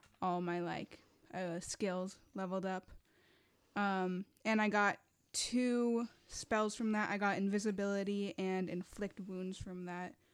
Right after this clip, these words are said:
which I can cast without a spell slot. Um, and I took off my Ioun Stone, uh, that gave me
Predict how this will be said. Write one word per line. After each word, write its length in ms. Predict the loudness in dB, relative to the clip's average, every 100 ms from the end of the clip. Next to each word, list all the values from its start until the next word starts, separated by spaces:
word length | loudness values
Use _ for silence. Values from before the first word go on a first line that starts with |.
| _ _ _ _ -6
which 180 | -2
I 80 | -2
can 180 | -2 -6
cast 380 | -4 -6 -6 -8
without 340 | -8 -4 -4
a 40 | -6
spell 340 | -8 -8 -8
slot. 440 | -8 -8 -8 -8 -12 _ _ _ _ _ _ _ _ _ _ -6
Um, 580 | -2 0 0 0 -2 -6 _ _ _ _ _ _ _ _ _ _ _ -6
and 220 | 0 2
I 80 | 2
took 300 | 2 2 4
off 300 | 4 2 0
my 540 | -2 2 2 2 0 -2
Ioun 440 | -2 0 2 2 0
Stone, 560 | -2 -2 0 0 -2 -8 -20 -20 -6
uh, 140 | -4 -2
that 180 | -4 -4
gave 180 | -4
me 440 | -2 -2 -2 -2